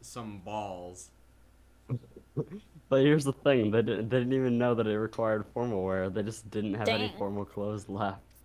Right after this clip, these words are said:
Speaker 1: Wow.
Speaker 2: We also talked about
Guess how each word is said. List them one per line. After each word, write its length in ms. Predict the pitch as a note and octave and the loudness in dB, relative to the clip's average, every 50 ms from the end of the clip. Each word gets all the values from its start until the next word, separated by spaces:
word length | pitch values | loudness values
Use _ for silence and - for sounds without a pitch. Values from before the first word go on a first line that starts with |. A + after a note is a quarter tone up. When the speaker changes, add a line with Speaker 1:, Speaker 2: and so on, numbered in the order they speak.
| - - _ _ - - - - - _ _ - - - - - - | -20 -20 _ _ -20 -20 -20 -20 -20 _ _ -20 -20 -20 -20 -20 -14
Speaker 1:
Wow. 360 | A2 A2+ A2 G2+ F#2 F2+ F2+ - - - - - - - - - - - - - - - - - - - _ _ _ - - - - - - - - - - - - - - - - - - - - - - - - | -8 -6 -6 -6 -6 -8 -12 -14 -18 -20 -20 -20 -20 -20 -20 -20 -20 -20 -20 -20 -20 -20 -20 -20 -20 -20 _ _ _ -20 -20 -20 -20 -20 -20 -20 -20 -20 -20 -20 -20 -20 -20 -20 -20 -20 -20 -20 -20 -20 -20 -14 -8
Speaker 2:
We 80 | G2+ | -8
also 200 | G#2 G#2+ - - | -8 -8 -8 -10
talked 240 | - - G2+ G2 G#2+ | -10 -8 -8 -8 -8
about 220 | G2+ F#2+ F#2 F2+ | -8 -8 -8 -8